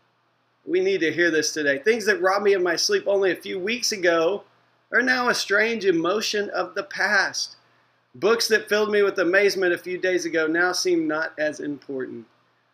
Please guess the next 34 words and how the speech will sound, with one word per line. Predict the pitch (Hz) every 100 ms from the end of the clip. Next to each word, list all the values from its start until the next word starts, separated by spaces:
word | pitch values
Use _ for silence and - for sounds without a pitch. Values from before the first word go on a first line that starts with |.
| _ _
Thoughts | 180 196 202 -
kept, | - 190 190 - - _ _ -
that | 165 165
kept | 196 190
my | 180
mind | 175 175 175 -
captive | 185 190 190 170 175
only | 180 175
a | -
few | 185 170
hours | 175 190 208 160
ago | 143 147 143 143 - _ _ _ 160
have | 165
now | 185
lost | 185 185 185
their | 185 175
power | 180 180 180
and | 175
been | 175 180
replaced | 180 175 185 185 185
by | 180
others. | 190 185 - 151
Why | 175 247 277
am | 247 190
I | 180 190
continually | - 156 - 202 220 196 165
trapped | - - - 208 196 143 - - _ _ _ _
in | 175 180
this | 185 -
sense | 208 208 180
of | 135 -
urgency | 208 202 202 180 180 170 160
and | 165
emergency? | 156 139 139 175 175 165 - 147 131